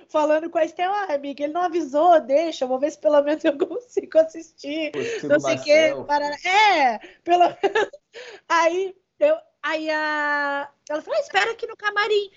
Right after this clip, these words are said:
Speaker 1: Aí ele chegou e falou, "Pô, não, relaxa, Pri, tu vai abrir as duas, já falei com os meninos, é, vou intercalar, vou te colocar, vai fulano, tu e depois fulano, vai abrir a segunda, tu quer abrir a segunda também?" E eu,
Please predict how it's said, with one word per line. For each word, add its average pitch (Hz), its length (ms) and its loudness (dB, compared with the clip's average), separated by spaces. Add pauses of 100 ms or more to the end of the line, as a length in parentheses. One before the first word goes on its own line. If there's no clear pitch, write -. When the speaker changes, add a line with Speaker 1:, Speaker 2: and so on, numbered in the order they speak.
(220)
Speaker 1:
Aí 392 160 2
ele 427 120 0
chegou 415 220 -8
e 415 60 -10
falou, 403 320 -6 (320)
"Pô, 622 80 0 (720)
não, 679 280 2
relaxa, 466 500 0
Pri, 359 180 -4
tu 330 100 -12
vai 427 200 0
abrir 427 180 0
as 440 140 -2
duas, 403 220 -2
já 403 80 -4
falei 392 240 0
com 415 120 -8
os 330 80 -16
meninos, 381 500 -8 (340)
é, 330 340 4
vou 349 120 -2
intercalar, 370 680 0
vou 415 80 -8
te 415 100 -12
colocar, 330 420 2
vai 330 220 0
fulano, 359 500 -2
tu 392 140 -4
e 370 40 0
depois 339 280 -4
fulano, 381 360 -2
vai 381 140 2
abrir 381 160 -2
a 359 40 -8
segunda, 320 360 -4
tu 320 80 -10
quer 349 120 2
abrir 320 160 -2
a 320 60 0
segunda 294 360 -8
também?" 320 380 -2 (480)
E 330 120 6
eu, 285 280 4